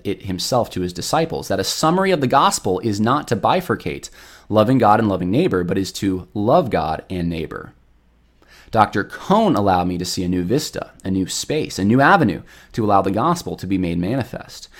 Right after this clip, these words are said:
So I sort of look at what the gospel is doing as a more broad reality now, now that I've switched the spiritual for the physical, um, uh,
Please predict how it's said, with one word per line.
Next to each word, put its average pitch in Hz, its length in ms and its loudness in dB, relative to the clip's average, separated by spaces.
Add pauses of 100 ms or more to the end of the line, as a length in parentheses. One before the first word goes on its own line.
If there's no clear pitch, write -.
(160)
So - 120 0
I 220 40 4
sort 214 180 6
of 135 120 4
look 175 180 2
at 120 160 2
what 113 160 0
the 107 60 -4
gospel 117 420 0
is 95 100 -4
doing 90 300 -4
as 98 220 -4
a 98 40 0
more 92 200 -2
broad 92 260 -2
reality 101 400 2
now, - 300 -10 (280)
now 107 220 4
that 98 120 -2
I've 90 120 -4
switched - 380 -4
the 95 80 -6
spiritual 123 480 -4
for - 140 -12
the - 100 -10
physical, - 640 -8 (440)
um, 87 400 -6 (1000)
uh, 87 380 -4